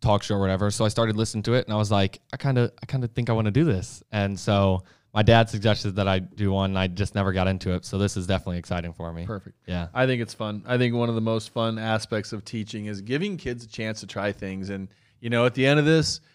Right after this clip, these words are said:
Speaker 2: you may figure out that you love it, and you may figure out you don't love it. But either way, it's gonna make you a better speaker
Speaker 1: Yeah.
Speaker 2: and a better listener.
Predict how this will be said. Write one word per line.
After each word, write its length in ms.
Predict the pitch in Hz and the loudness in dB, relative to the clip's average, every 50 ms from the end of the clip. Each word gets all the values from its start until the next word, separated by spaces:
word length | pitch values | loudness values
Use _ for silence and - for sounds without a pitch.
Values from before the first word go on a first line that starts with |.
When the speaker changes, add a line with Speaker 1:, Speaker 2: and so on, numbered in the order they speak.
| _ _ _ | _ _ _
Speaker 2:
you 160 | 127 123 127 | -2 0 2
may 180 | 131 127 127 123 | 4 4 2 2
figure 360 | - - 135 127 117 123 123 | 0 -2 -4 -2 0 2 2
out 200 | 120 120 120 - | 4 2 2 0
that 140 | 127 107 110 | -4 -6 -4
you 120 | 117 113 | -4 -2
love 240 | 110 110 113 120 127 | 2 2 2 2 2
it, 140 | 131 123 - | 0 -4 -6
and 180 | - 117 113 120 | -8 -8 -6 -4
you 80 | 120 127 | -2 -2
may 140 | 139 156 175 | -2 -2 -2
figure 260 | 175 - 185 175 180 | -4 -6 -8 -6 -6
out 120 | 180 180 156 | -6 -6 -6
you 80 | 175 165 | -6 -2
don't 260 | 135 143 160 190 156 | 0 0 0 0 -2
love 160 | 113 101 98 98 | -4 -6 -6 -6
it. 60 | 95 98 | -8 -10
But 100 | 101 98 | -10 -6
either 220 | 131 - 160 156 | -2 0 0 2
way, 180 | 127 123 127 127 | 2 2 0 0
it's 140 | 107 - | -2 -4
gonna 180 | - 113 110 107 | -8 -8 -6 -4
make 240 | 107 110 110 107 110 | -4 -4 -6 -6 -6
you 80 | 110 98 | -8 -8
a 40 | 92 | -4
better 260 | 101 120 120 117 113 | -4 -4 -4 -4 -4
speaker 800 | 107 - - - - 151 160 156 - 165 160 160 160 151 143 - | -6 -8 -10 -8 -6 -8 -6 -4 -2 -2 0 0 0 -2 -4 -2
Speaker 1:
Yeah. 180 | - 95 85 80 - - _ _ _ | -2 -2 -2 -2 -6 -12 _ _ _
Speaker 2:
and 140 | 123 117 113 | -8 -6 -4
a 40 | 107 | 0
better 280 | 110 135 135 131 127 123 | 2 2 4 4 4 4
listener. 800 | 123 127 147 156 160 - - 170 165 160 160 160 160 160 156 | 8 8 8 8 8 6 2 4 4 4 4 2 0 -2 -4